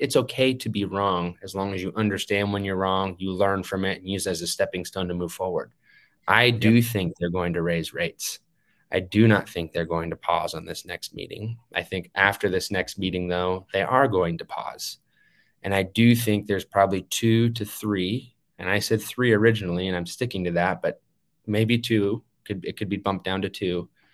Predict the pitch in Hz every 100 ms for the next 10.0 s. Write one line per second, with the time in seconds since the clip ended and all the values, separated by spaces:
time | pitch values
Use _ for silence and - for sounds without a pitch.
0 | _ _ - 131 - 113 - 98 95 95
1 | 95 90 92 95 - - _ _ _ -
2 | - - - 107 - 123 135 117 107 107
3 | 120 - 110 101 95 98 127 117 98 87
4 | 87 85 87 104 117 - - 107 127 120
5 | 110 101 98 101 101 98 95 90 120 -
6 | _ _ _ _ _ - 101 107 104 107
7 | 104 101 107 104 101 90 92 - 143 147
8 | - 104 87 - - 120 120 - 120 120
9 | 113 104 110 113 113 117 98 101 95